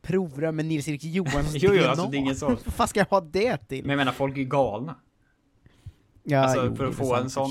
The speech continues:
Speaker 1: sig.
Speaker 2: en sån liksom kuriosa, eh, liksom, eller vad heter det? Grej från, eh, en av sina favoritspelare.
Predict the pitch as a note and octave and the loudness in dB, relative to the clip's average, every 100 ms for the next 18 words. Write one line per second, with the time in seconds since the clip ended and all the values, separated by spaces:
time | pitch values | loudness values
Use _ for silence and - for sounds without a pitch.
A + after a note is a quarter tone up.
0 | C3+ C3 C3+ C3+ C#3+ C#3+ C#3 C3 A2 G#2+ | -4 -6 -6 -4 -4 -4 -8 -8 -12 -12
1 | - _ _ - - C#3 C#3 C3 A2+ - | -18 _ _ -12 -6 -2 -2 0 -2 -2
2 | A#2+ A2 _ _ _ _ _ - A2+ G#2+ | -4 -8 _ _ _ _ _ -14 -12 -10
3 | G#2 G#2 G#2 B2+ A2+ _ A2 G#2 G2+ _ | -12 -14 -16 -16 -18 _ -14 -14 -14 _
4 | - A#2+ A#2+ G#2 G#2 G#2+ _ _ _ _ | -16 -10 -6 -6 -8 -14 _ _ _ _
5 | _ _ - A#2+ C#3 D#3 D3 C3 - A2 | _ _ -18 -6 -4 -4 -6 -6 -6 -8
6 | F#2+ G2 G2+ G2 - - - _ _ - | -8 -10 -10 -12 -16 -20 -20 _ _ -18
7 | A2 F#2+ F#2 - - A2+ A2 G#2+ - G#2+ | -14 -12 -12 -14 -12 -10 -8 -8 -10 -14
8 | - A2 A2+ G#2+ - G#2+ G2 A2 | -10 -10 -10 -12 -12 -10 -8 -10